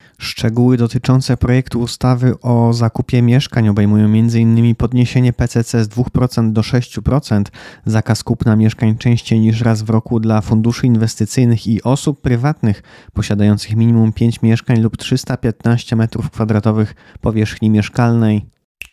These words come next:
Trochę danych z gusu. Nieco wzrosła stopa bezrobocia. Na koniec grudnia odsetek bezrobotnych Polaków wynosił pięć i dwie dziesiąte procent, podczas gdy w listopadzie było to pięć i jedna dziesiąta procent.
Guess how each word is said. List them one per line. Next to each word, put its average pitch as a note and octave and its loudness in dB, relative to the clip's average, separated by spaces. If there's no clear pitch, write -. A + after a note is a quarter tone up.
Trochę G#2+ 0
danych G#2+ 2
z G#2 -8
gusu. A#2+ -2
Nieco A#2+ -2
wzrosła B2 -2
stopa A#2 -4
bezrobocia. A2+ -2
Na G2+ 2
koniec G2 0
grudnia G#2 0
odsetek G#2 -4
bezrobotnych G#2 -2
Polaków G#2 -2
wynosił G2+ -2
pięć A2+ -2
i G2+ 0
dwie A2 -2
dziesiąte A2+ -2
procent, A2 -2
podczas - -6
gdy A2+ 0
w G#2 -4
listopadzie A2+ -2
było A2 0
to G#2+ -6
pięć A2 -2
i G#2 2
jedna G#2 2
dziesiąta G#2 0
procent. G#2+ 0